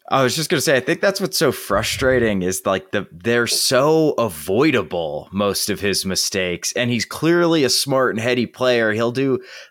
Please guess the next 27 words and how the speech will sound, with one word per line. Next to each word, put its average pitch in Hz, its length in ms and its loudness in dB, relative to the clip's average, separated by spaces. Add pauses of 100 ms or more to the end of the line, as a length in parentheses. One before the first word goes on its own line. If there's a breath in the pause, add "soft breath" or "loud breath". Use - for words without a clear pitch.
like, 98 340 -2
make 117 260 0
a 92 160 0
super 185 520 0
smart 135 360 -2
play 113 320 2
or 101 160 2
read 131 320 2
the 135 80 0
play 123 220 0
perfectly 104 1120 0
and 90 360 -2 (280)
have 107 200 -2
a 101 80 -2
perfect 151 360 -4
defensive 123 480 -2
rotation 104 560 0
or 98 120 2
make 131 220 0
the 113 100 2
right 104 260 4
pass 95 520 -2
or 90 80 -6
set 151 240 2
a 127 60 4
good 120 200 2
screen. 110 380 0